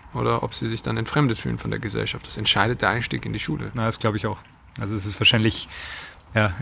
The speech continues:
Speaker 2: sehr zentral, dass es eben da eine möglichst große Diversität auch gibt in der Schule,
Speaker 1: Hm.
Speaker 2: oder?
Speaker 1: Ist ja auch sinnvoll, weil, äh, Diversität bringt Reibung und Reibung ist gut. Aber das ist dann wiederum die Frage, kann der Lehrer,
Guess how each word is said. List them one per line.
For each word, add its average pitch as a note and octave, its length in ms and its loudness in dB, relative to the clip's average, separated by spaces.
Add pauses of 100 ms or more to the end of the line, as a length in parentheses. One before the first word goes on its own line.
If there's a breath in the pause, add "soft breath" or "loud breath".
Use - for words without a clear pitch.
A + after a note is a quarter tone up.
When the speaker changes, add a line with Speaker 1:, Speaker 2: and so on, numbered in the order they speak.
Speaker 2:
sehr A#2+ 260 6
zentral, A2+ 500 8
dass A2+ 180 0
es A#2 120 2
eben A2+ 160 0
da G#2+ 140 -2
eine G#2+ 240 2
möglichst G#2+ 360 -2
große G#2+ 520 -2
Diversität G#2 500 -2
auch G#2+ 140 -6
gibt - 200 -8
in G2+ 60 -6
der F#2+ 80 -4
Schule, D3 140 10
Speaker 1:
Hm. - 80 6
Speaker 2:
oder? G2 180 -6 (420 loud breath)
Speaker 1:
Ist - 80 0
ja D#3+ 60 12
auch A#2+ 80 8
sinnvoll, A#2+ 440 10
weil, A2 240 8
äh, A#2 180 4
Diversität A#2+ 440 4
bringt A#2+ 220 4
Reibung B2 340 8
und B2 120 2
Reibung B2 260 6
ist - 140 0
gut. C#3 220 4
Aber A2+ 180 6
das A#2 180 6
ist B2 140 4
dann B2 120 6
wiederum B2 220 6
die A#2 80 0
Frage, A#2 320 4 (480 loud breath)
kann B2+ 180 6
der B2 100 6
Lehrer, C3+ 380 8